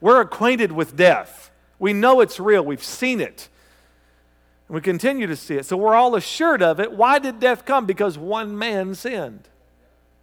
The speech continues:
And the scripture says, "By that one man's sin, death spread to all of us." Now let me, s-, just as sure as death is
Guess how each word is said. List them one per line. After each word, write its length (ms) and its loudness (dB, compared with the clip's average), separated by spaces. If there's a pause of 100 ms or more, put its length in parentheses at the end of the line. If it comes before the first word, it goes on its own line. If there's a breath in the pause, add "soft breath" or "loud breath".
(340)
And 120 -6
the 40 -4
scripture 300 -6
says, 240 -2
"By 160 4
that 200 2
one 320 2
man's 360 2
sin, 440 -4
death 280 2
spread 680 2
to 140 0
all 260 4
of 120 2
us." 420 -10 (960)
Now 80 -6
let 120 -6
me, 60 -10
s-, 160 -14 (380)
just 280 -4
as 120 2
sure 360 -4
as 180 0
death 320 -4
is 380 -12